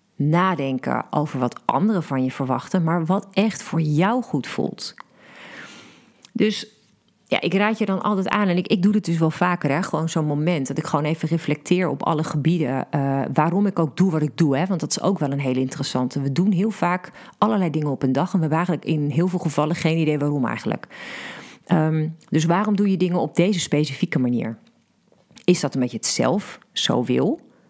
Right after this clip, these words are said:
omdat het echt bij je past, of is het omdat iemand anders je dat heeft aangeleerd of omdat iemand anders het van je verwacht?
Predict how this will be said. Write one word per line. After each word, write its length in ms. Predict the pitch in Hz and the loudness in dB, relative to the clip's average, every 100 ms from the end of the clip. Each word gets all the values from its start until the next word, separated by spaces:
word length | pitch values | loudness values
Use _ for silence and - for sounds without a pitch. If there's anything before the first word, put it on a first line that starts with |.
| _ _ | _ _
omdat 240 | 151 127 | 0 2
het 120 | 123 | 0
echt 200 | - - | -4 -2
bij 180 | - 117 | -2 -2
je 80 | 120 | -4
past, 420 | - 147 226 - - | 0 0 0 -6 -2
of 160 | 208 | -2
is 240 | - 131 - | 0 -2 -2
het 140 | 147 | -2
omdat 400 | 170 165 147 147 | 0 0 0 0
iemand 300 | - 151 143 | -2 -2 -2
anders 340 | - 143 143 - | -2 -2 -2 0
je 60 | |
dat 140 | 151 147 | 0 0
heeft 200 | 147 - | -2 0
aangeleerd 560 | 156 156 160 147 147 | 0 0 0 0 -2
of 100 | - | -2
omdat 160 | 135 135 | -4 -4
iemand 260 | - 160 - | -2 -2 0
anders 280 | 139 156 151 | 0 0 0
het 120 | 160 | 0
van 180 | 160 151 | 0 0
je 100 | 156 | 0
verwacht? 560 | 170 165 208 - - | 2 2 0 -6 -20